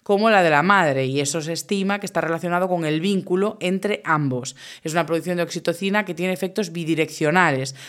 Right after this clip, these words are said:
de estimular también cambios en el cerebro vinculados a la empatía, a la lectura de expresión facial, etcétera, etcétera, etcétera.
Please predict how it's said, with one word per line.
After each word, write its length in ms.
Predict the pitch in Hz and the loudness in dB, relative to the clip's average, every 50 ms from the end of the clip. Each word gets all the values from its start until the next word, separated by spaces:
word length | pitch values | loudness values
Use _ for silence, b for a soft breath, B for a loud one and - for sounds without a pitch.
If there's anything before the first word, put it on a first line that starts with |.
| B B | B B
de 140 | - 170 185 | -2 0 0
estimular 760 | 190 185 190 202 190 185 185 196 208 220 208 202 208 208 202 | 0 2 0 0 0 2 4 4 6 6 6 6 4 2 0
también 520 | - 190 170 175 190 196 196 196 202 196 196 | 0 0 2 2 2 2 2 0 -2 -4 -2
cambios 400 | - 226 220 208 185 165 160 180 | 0 2 2 2 2 -2 -2 -4
en 60 | 175 | -6
el 60 | 175 | -4
cerebro 320 | 170 208 196 185 185 196 185 | -2 0 0 2 2 2 2
vinculados 720 | 202 208 202 202 220 220 208 190 175 165 165 170 170 B B B B B | 2 0 0 2 2 4 6 6 6 6 4 2 0 B B B B B
a 100 | - 165 | 0 0
la 120 | 165 160 160 | 2 2 0
empatía, 680 | 160 160 175 190 196 - 247 240 226 214 208 208 208 B B B B | 2 2 2 2 4 4 4 4 6 4 4 2 0 B B B B
a 120 | - 143 151 | -2 0 2
la 120 | 147 143 | 2 2
lectura 400 | 147 151 143 147 - 208 180 175 | 2 0 0 0 2 2 4 4
de 60 | 170 | 4
expresión 380 | 165 165 - 156 143 170 151 143 | 2 0 -2 -4 -2 -2 -2 -2
facial, 640 | - 156 156 - - 233 233 214 208 202 208 214 208 B B B - | -2 -4 -4 -2 -2 0 2 2 4 2 2 0 -2 B B B -4
etcétera, 400 | 190 180 175 165 151 - 147 151 | -4 -2 -2 -2 -4 -4 -6 -6
etcétera, 300 | 139 139 131 160 156 185 | -6 -4 -2 0 0 0
etcétera. 480 | 190 - 294 254 - - 131 127 117 | 2 2 0 0 0 -2 -6 -6 -8